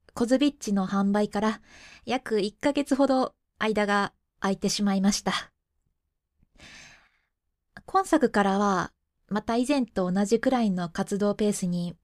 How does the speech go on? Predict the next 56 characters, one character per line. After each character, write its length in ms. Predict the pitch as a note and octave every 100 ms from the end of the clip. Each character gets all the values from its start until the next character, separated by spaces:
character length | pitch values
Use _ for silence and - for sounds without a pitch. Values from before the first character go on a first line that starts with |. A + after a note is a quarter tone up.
| -
戻 200 | G3 A3
し 100 | -
て 80 |
い 80 | F#3+
こ 120 | A3
う 40 | G#3+
と 140 | F#3
思 140 | F3+ G3
っ 40 |
て 140 | -
ま 100 | F#3
す 120 | F#3 F3+
の 100 | F3+
で、 200 | G#3 - - - - _ -
え 40 | A3
ー、 20 |
引 80 | A3
き 140 | B3
続 220 | B3+ A#3+
き 340 | A#3+ B3 B3+ -
よ 80 | G3+
ろ 80 | G#3
し 120 | -
く 140 | A3
お 80 | G#3
願 240 | G#3 G#3+
い 40 | G#3+
い 40 |
た 100 | A3+
し 120 | A3+
ま 160 | A#3 C4+
す。 320 | - - - _ _ _ _ _ _ _ _ _ _ _ _ _ _ _ _ _ _ _ _ _ _ _ - - - - - - - _ _
さ 180 | - C#4
て、 240 | - B3+ - _ _ _ _ -
え 400 | G3 F#3 F3+ F3+
ー、 60 |
今 240 | - C#4 D4
作 320 | A#3 - G3
の 200 | G#3+ G#3 _ _ _
リ 160 | G3+ A3
ア 60 |
ル 100 | A#3+
ド 120 | A#3 A#3+
変 220 | B3 B3
態 180 | B3+ B3
プ 100 | B3+
レ 140 | B3
イ 60 | A#3+
オ 60 |
ナ 120 | A#3
ニ 140 | G#3 F#3+
ー 20 |
に 140 | E3+
つ 120 | D#3+ G3
い 100 | E3+
て 320 | E3 D#3